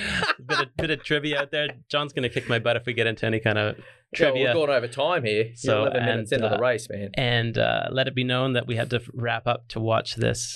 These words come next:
Speaker 1: <laughs>
Speaker 2: event. Tell us the event that's on so people could be in the
Speaker 1: Okay.
Speaker 2: loop.
Speaker 1: Oh, well, let's timestamp it since you, you really want to. No, it's America's Cup Race One. Uh, should be, um, out on the Hierarchy Golf right now in front of, uh, Auckland. And, um, so it's hydrofoiling monohull. So you're a hydrofoiling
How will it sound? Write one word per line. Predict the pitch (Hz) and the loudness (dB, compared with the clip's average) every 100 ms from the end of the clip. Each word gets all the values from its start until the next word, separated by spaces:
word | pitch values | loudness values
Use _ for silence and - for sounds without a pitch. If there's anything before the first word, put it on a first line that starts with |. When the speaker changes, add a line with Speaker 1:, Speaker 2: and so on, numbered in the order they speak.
| 220 | -2
Speaker 1:
<laughs> | - | 0
Speaker 2:
event. | 123 113 120 123 | -4 0 -2 -2
Tell | 135 147 | 0 0
us | 147 | 0
the | 135 | -2
event | 123 123 | 0 -2
that's | 117 117 | -4 -2
on | 110 107 | 0 0
so | 113 | -2
people | - 113 107 | 0 0 2
could | - | 2
be | 131 | 2
in | 110 | 2
the | 151 | 0
Speaker 1:
Okay. | 131 | 0
Speaker 2:
loop. | 117 | -2
Speaker 1:
Oh, | 117 135 | -2 0
well, | 139 | 0
let's | 143 147 | -2 -2
timestamp | 147 147 143 - 120 120 | 0 0 0 0 0 2
it | 131 - | -2 0
since | 127 123 | -4 0
you, | 143 135 113 | 0 0 0
you | 117 117 113 | 2 4 4
really | 123 127 | 2 2
want | 131 135 | 2 2
to. | 127 117 | 2 2
No, | 117 123 | 2 2
it's | 127 | 0
America's | 127 147 147 - | 0 -2 -2 -2
Cup | 156 - 131 | 0 0 0
Race | 127 127 127 | 2 0 -4
One. | 135 151 190 - | -2 -2 -4 -10
Uh, | - 110 107 | -2 0 2
should | 110 127 117 | 2 2 4
be, | 120 120 120 | 4 4 4
um, | 120 120 120 - - - 117 | 4 2 -2 -8 -16 -4 2
out | 123 | 2
on | 123 | 2
the | 117 | 0
Hierarchy | 127 127 120 120 120 | 2 4 4 0 -2
Golf | 110 123 135 | 2 2 2
right | 123 110 | 2 2
now | 117 147 | 4 2
in | 127 | 2
front | 117 107 | 0 2
of, | 107 | 2
uh, | 104 - | 0 2
Auckland. | 123 123 147 151 | 0 0 -2 2
And, | 120 117 | 2 2
um, | 117 120 - - _ - | 0 -2 -10 -20 _ -6
so | - 110 | 2 2
it's | - | 0
hydrofoiling | - 123 127 139 135 120 120 117 | 0 0 0 0 2 2 0 0
monohull. | 117 131 123 101 | 0 2 2 0
So | - 120 | 0 2
you're | 104 | 4
a | |
hydrofoiling | 110 107 104 120 113 101 | 4 0 2 2 4 0